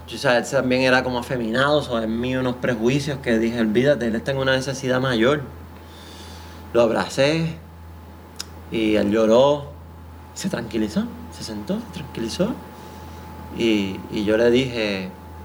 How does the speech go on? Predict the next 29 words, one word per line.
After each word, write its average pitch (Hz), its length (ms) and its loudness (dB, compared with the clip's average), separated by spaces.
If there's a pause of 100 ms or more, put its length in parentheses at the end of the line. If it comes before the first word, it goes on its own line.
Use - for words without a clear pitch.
(960)
"Vamos 101 220 -4
a 139 40 4
llenar 147 180 6
los 147 120 6
papeles 151 460 4
para 123 160 -2
que 110 60 0
tú 117 80 2
los 113 100 4
lleves 131 180 6
mañana 123 300 2
al 123 60 4
hospital 120 400 0
y 123 40 2
te 117 80 0
van 98 160 2
a 98 40 -2
atender". 107 460 2 (1040)
Y - 60 2
me 117 100 6
dijo, 117 120 6
"Ya 110 80 8
esta 120 140 0
es 127 60 4
la 135 100 4
segunda 123 480 4
vez 151 220 2
que 131 160 -4
me 107 100 -2